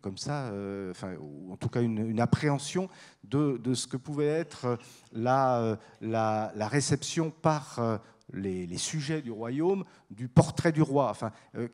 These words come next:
qui, euh, dans le royaume, connaissait, au fond, euh, le portrait, non pas le visage, parce que, mais la, la, la perception que s'en faisaient les, les artistes. Qui, euh, qui, qui savait, euh, qui connaissait l'expression roi soleil ?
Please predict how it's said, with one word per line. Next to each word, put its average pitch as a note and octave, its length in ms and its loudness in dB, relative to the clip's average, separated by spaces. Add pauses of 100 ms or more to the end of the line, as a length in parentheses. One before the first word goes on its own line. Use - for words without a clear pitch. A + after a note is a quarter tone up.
(140)
qui, G#3+ 400 -4
euh, A2+ 200 -10
dans C3 180 0
le C#3 60 2
royaume, C#3 480 0
connaissait, E3+ 720 2
au A#2+ 140 0
fond, D3 500 -4
euh, F#2 40 -8
le G2+ 160 -6
portrait, B2 380 -8
non F2+ 120 -12
pas - 120 -6
le E2 80 -6
visage, G#2 500 -8
parce - 200 -16
que, - 60 -14
mais F2+ 280 -12
la, G2+ 200 -12 (280)
la, G2+ 240 -6
la G#2+ 180 -6
perception - 760 -4
que C3+ 140 -12
s'en A2+ 180 -12
faisaient A#2+ 280 -12
les, A#2 180 -8
les A2+ 180 -8
artistes. - 440 -12 (360)
Qui, F#3+ 300 0
euh, D3 220 6 (140)
qui, F#3 260 -8
qui G3 180 -6
savait, E3+ 520 0
euh, C3 200 2 (300)
qui F#3+ 140 -8
connaissait E3 360 0
l'expression C#3+ 500 0
roi D3 180 2
soleil ? D#3+ 580 -8